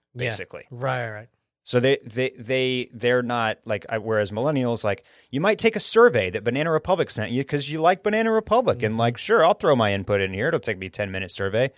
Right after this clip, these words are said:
Speaker 2: And, like, younger ge-, younger generation seems le-, uh, more averse to doing that or spending time on that type of thing. Um, and so there, you know, here's a-, another quote from, from somebody interviewed. "One thing with Gen Z is they wanna be rewarded for their input and advice. This is not a generation who is willing to do things just for the heck of it."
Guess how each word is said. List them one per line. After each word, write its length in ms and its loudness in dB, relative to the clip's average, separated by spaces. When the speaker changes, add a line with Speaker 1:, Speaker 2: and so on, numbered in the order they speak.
Speaker 2:
And, 140 -4
like, 180 -2
younger 300 -2
ge-, 180 -10
younger 320 0
generation 480 -2
seems 320 -8
le-, 220 0
uh, 200 -6
more 200 -4
averse 540 -2
to 100 -12
doing 380 -6
that 160 -2
or 60 -8
spending 300 -10
time 320 -4
on 120 -10
that 140 -10
type 160 -10
of 60 -14
thing. 240 -12
Um, 640 -4
and 140 -10
so 200 -2
there, 200 -6
you 120 -12
know, 80 -6
here's 180 -10
a-, 160 -12
another 300 -4
quote 320 -4
from, 340 -8
from 220 -12
somebody 320 -4
interviewed. 360 -4
"One 200 2
thing 160 0
with 100 0
Gen 200 2
Z 160 0
is 80 -4
they 80 -2
wanna 200 -2
be 100 -6
rewarded 520 0
for 120 0
their 120 -2
input 300 -2
and 100 -2
advice. 420 -4
This 180 -8
is 100 -6
not 160 0
a 40 -4
generation 500 -4
who 60 -10
is 120 -10
willing 300 -6
to 80 -10
do 180 -8
things 220 -8
just 200 -8
for 120 -12
the 60 -10
heck 220 -10
of 80 -18
it." 140 -16